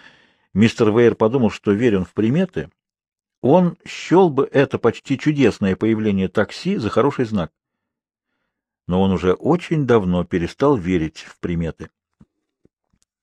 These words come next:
"Я знаю, о чём пойдёт разговор", сказала Кэтрин, старшая и более тучная из сестёр,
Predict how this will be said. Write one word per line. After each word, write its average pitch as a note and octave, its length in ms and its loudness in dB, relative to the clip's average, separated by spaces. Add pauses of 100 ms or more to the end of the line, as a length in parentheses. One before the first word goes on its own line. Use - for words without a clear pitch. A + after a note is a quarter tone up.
(1800)
"Я D3+ 220 4
знаю, F#3 500 6
о A#2+ 80 4
чём B2 200 0
пойдёт A2+ 300 2
разговор", A#2+ 560 0 (800)
сказала F2 420 0
Кэтрин, G#2 500 0 (220)
старшая G2+ 600 0
и G2+ 160 -4
более G2+ 280 2
тучная G2 500 -2
из - 180 -10
сестёр, C#3+ 420 0